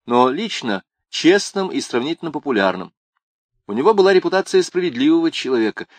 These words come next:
в пределах системы, конечно. Как говорят, он в своё время был среди тех, кто сопротивлялся расстрелу Рютина —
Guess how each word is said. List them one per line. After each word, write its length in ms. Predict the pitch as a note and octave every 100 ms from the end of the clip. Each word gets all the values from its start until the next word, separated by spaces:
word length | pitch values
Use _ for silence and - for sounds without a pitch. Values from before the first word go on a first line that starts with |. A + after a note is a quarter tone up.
| _
в 60 | _
пределах 380 | G#2+ G2 G#2
системы, 440 | - A2+ - C#3 G2+
конечно. 400 | F2 E2+ - - _ _ _ _ _ _ _ _
Как 220 | G#2+ G#2
говорят, 440 | G#2+ A#2 C3+ A#2
он 160 | A2+ A2
в 60 |
своё 320 | - A2 A2 G#2+
время 320 | A2+ B2+ G#2
был 220 | G2+ G#2
среди 320 | - G#2 G2+
тех, 260 | - A#2 A#2
кто 160 | -
сопротивлялся 720 | A2 A2 G#2+ A#2+ A#2 C3 A2+ G2+
расстрелу 540 | G2 - G2+ G#2 G2
Рютина — 560 | F#2+ G#2+ A#2 - C3+